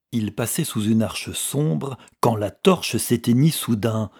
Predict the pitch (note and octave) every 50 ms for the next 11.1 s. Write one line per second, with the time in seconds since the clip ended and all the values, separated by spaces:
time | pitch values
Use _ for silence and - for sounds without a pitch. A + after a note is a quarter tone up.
0 | _ _ _ - A2+ A#2 A#2 E3 E3+ - G#2+ - - G#2 G2 - - A#2+ - -
1 | - E3 F3 F3+ D#3 - - - A2+ - - D3 - - G#2 G#2+ G2 A2 D3 E3+
2 | F3 - - - A#2+ G2+ - - - C3 C3+ C3+ D#3+ F#3 D#3 A#2 G#2+ G#2+ - -
3 | - B2 G#2 A#2 G#2 F#2+ A2 G#2 F#2+ F#2+ F#2 F2+ F2 F2+ F#2+ - _ _ _ _
4 | _ _ _ _ _ _ - - A#2 A2 F#2+ - D#3 D#3 C3+ C#3 C#3 - - D3+
5 | D3+ C#3 G#2 A2 G2+ - - B2 A2+ F#2+ G2 B2 D3 C#3+ C#3+ - - D#3 E3 F3
6 | - - A#2 - - A#2+ B2+ A#2 A#2 A#2 A2+ A2+ - - - A2+ G#2 G2+ G2+ G2
7 | E2+ F2 F2 F#2 - - - - - _ _ _ _ _ _ _ _ _ _ B2+
8 | C3+ C3 A#2+ A2+ C#3+ C3 - C#3 A#2 - - - E3+ B2+ A#2 - C3 C#3 C3+ C3
9 | A#2 A2+ C3+ D3 D3+ C3+ A#2+ A2 G#2+ A#2+ A2+ G#2+ B2 A2+ - - - - - C#3
10 | A2 A#2 B2+ C3 A#2 G#2 A2 G2+ - - A2+ A2+ A#2 A#2 A2+ A2+ A2+ A2+ A2 G#2+
11 | G#2+ F#2+